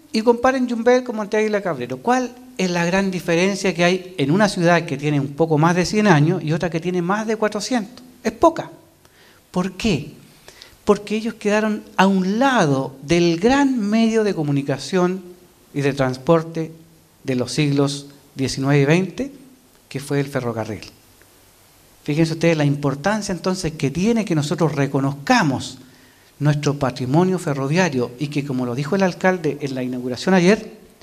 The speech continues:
lo hemos abandonado prácticamente en forma completa. Ya no nos queda casi nada.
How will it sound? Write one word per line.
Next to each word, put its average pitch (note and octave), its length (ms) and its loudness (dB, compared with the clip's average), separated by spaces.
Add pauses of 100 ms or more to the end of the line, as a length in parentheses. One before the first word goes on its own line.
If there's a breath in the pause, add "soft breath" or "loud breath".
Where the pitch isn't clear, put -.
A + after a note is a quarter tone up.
(640 soft breath)
lo C3+ 160 2
hemos D3+ 400 0 (160)
abandonado B2+ 720 0
prácticamente F3 960 -4 (100)
en C#3+ 140 -2
forma C3+ 320 -4
completa. A#2+ 640 -4 (340 loud breath)
Ya A3 280 4
no C4 140 2
nos A#3+ 120 -2
queda B3+ 460 0 (140)
casi C#4 400 0
nada. F3 440 4